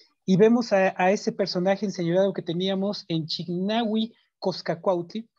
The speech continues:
tenía una lesna en la mano e inició un proceso. Y ayer teníamos a un individuo en el Icpali, pero en ese caso lo que tenía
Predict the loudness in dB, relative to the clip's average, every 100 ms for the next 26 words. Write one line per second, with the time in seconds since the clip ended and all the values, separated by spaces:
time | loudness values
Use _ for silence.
0 | _ _ _ _ -2 2 2 4 4 2
1 | 2 -2 -4 -4 -4 -6 -8 _ _ _
2 | _ _ _ _ _ _ _ _ -2 0
3 | 0 0 0 0 -4 -8 -10 -12 _ _
4 | _ _ _ _ _ _ 2 4 2 -2
5 | -4 -8 -8 -10 -10 -8 -4 -4 -4 -6
6 | -8 -18 _ -2 0 2 2 4 2 2
7 | 0 2 0 -2 -12 _ 0 2 2 0
8 | -2 0 0 -2 -6 _ _ _ -4 -2
9 | -2 -6 -2 -2 -2 -4 -6 -6 -6 -4
10 | -4 -2 -2 -4